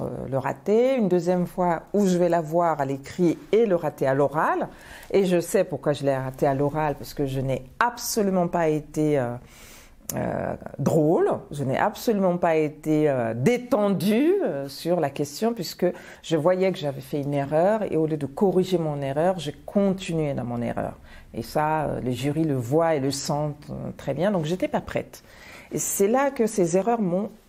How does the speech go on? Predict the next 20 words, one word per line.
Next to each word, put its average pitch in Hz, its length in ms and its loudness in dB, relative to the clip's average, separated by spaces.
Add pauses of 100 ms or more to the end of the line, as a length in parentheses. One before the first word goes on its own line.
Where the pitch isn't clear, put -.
(160)
amenée 202 360 2
à 208 60 0
me 165 60 0
construire 220 720 -2 (100)
et 190 240 0
à, 151 600 -6 (520)
à 147 100 -8 (100)
comprendre 208 600 2
ce - 120 -10
que 175 100 -2
je 151 140 -4
voulais 170 200 2
véritablement. 156 680 -4 (420)
Et 151 100 2
donc 160 220 0
la 180 100 -6
troisième 151 500 -6
fois 170 340 -8
était 156 200 -10
la, 147 120 -8